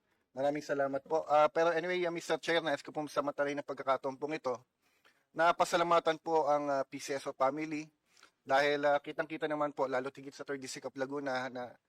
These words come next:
ah, halos lahat po ay, ah, nabigyan din po talaga ng, ah, ambulansya coming from, ah, P C S O and pagcor. Kaya again, ah, maraming maraming salamat po, ah, sa P C S O and of course, Mister Chair, maraming maraming salamat po.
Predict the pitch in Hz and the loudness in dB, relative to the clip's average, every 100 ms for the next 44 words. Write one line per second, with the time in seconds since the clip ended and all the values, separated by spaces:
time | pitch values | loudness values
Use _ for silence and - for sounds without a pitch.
0 | _ _ _ - 151 156 156 151 147 147 | _ _ _ -2 2 6 6 6 4 4
1 | 160 170 - 160 156 - 143 131 135 139 | 4 2 -2 2 2 2 -2 0 0 2
2 | 135 135 135 143 147 147 147 143 135 139 | 0 0 -4 -6 -6 -4 -4 -4 -6 -4
3 | 135 135 131 131 127 123 123 113 131 131 | -2 -2 -2 -4 -6 -8 -8 -6 -6 -4
4 | 135 127 - - 120 123 117 127 123 120 | -4 -4 -6 -6 -6 -8 -12 -12 -10 -12
5 | 127 117 127 - 117 117 98 110 - 113 | -14 -14 -14 -12 -10 -10 -10 -16 -10 -8
6 | 113 113 113 135 135 135 143 135 - _ | -8 -12 -8 -2 -2 -2 -6 -8 -16 _
7 | _ _ _ _ 131 139 139 147 151 151 | _ _ _ _ -4 -2 -2 -2 -2 -2
8 | 147 151 139 139 - 147 135 123 120 120 | 0 2 2 0 2 2 4 0 -2 -4
9 | 135 127 127 123 131 - 139 135 135 135 | -4 -2 -2 -6 -10 -8 -6 -4 -4 -4
10 | 117 117 - 135 - _ 120 - 123 127 | -10 -14 -10 -10 -10 _ -14 -12 -10 -10
11 | 117 110 113 110 104 107 95 87 - | -8 -10 -12 -14 -14 -12 -12 -14 -20